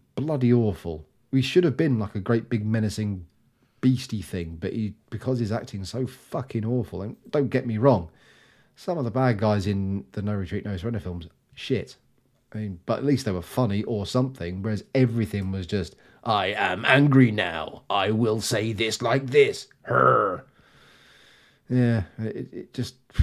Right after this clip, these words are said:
<sighs> yeah, just like, it was just like a fart under a,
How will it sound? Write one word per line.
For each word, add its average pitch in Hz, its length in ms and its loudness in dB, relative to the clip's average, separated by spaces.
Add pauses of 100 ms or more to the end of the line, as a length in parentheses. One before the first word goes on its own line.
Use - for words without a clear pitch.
(240)
<sighs> - 460 -20
yeah, 113 480 -6
just 98 280 -14
like, - 120 -14 (2250)
it - 140 -18
was - 80 -14
just 135 220 -8
like 135 200 -4
a 98 80 -4
fart - 720 -2
under 92 460 -4
a, 87 200 -4